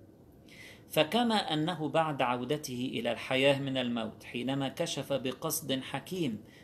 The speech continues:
يديه لتوما أمره أن يلمس آثار المسامير والفتحة التي في جنبه، هكذا أيضًا حينما وصل إلى السماء أعطى برهاناً كاملاً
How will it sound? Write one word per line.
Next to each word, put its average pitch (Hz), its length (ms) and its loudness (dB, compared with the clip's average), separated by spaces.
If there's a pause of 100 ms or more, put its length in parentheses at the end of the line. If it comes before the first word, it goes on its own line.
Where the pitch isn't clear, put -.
(140)
يديه 131 720 2
لتوما 135 500 0 (560)
أمره 151 520 4
أن 147 100 2
يلمس 165 600 0
آثار 151 380 2
المسامير 143 760 0
والفتحة 135 520 -2
التي 143 360 0
في 151 160 0
جنبه، 170 600 2 (320)
هكذا 143 680 6
أيضًا 135 320 4
حينما 135 600 0
وصل 131 420 4
إلى 117 320 2
السماء 107 500 -4 (1080)
أعطى 175 500 8
برهاناً 170 720 2
كاملاً 165 720 0